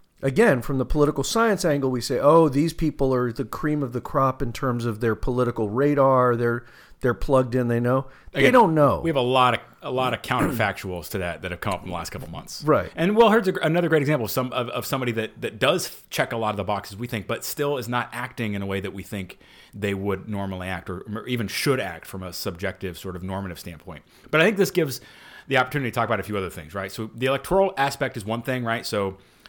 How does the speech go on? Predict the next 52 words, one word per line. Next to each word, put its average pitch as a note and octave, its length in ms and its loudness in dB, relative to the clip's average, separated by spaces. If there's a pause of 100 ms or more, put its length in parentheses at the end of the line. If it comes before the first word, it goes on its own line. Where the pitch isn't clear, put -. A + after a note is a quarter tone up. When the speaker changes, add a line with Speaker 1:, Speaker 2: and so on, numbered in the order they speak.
(120)
Speaker 2:
A A2+ 80 -4
lot A2+ 200 2
of B2 40 0
members A#2+ 440 -2
of A#2+ 160 -8
Congress A2+ 360 -4
are G2+ 100 -4
worried G2+ 240 -4
about G2+ 180 -4
getting G2+ 200 -4
reelected. D3 560 0 (680)
David G#2 240 2
Mayhew, A#2+ 520 -4 (460)
the E2 220 -14
whole C#3 240 -2
sort C3 200 -4
of A#2 60 0
idea A2+ 240 -2
about A#2+ 200 -2
Congress, A2 440 -2
which - 220 -10 (340)
is G#2 180 -8
really C#3+ 260 0
on B2+ 140 0
display A2+ 300 -6
here, C3 240 0
is G#2 140 -6
that G#2 280 -6
m-, A2+ 240 -12
any E3 200 -2
elected B2+ 340 -2
official G2 500 -8 (280)
is G#2 160 -6
a G2+ 280 -4
single-minded A2 800 -4
seeker G#2+ 380 -8
of F#2+ 140 -12
reelection. F#2 460 -10
That's - 180 -20
all A2 180 -4
you G#2+ 140 -8
care G2+ 240 -8
about. - 260 -18 (920)
You B2+ 80 2
have B2+ 80 6
other G#3+ 160 6
goals, B2+ 480 0
but A#2+ 120 -6
you A2+ 80 -4
have A#2+ 160 0
to B2 60 -6
be A2+ 220 -6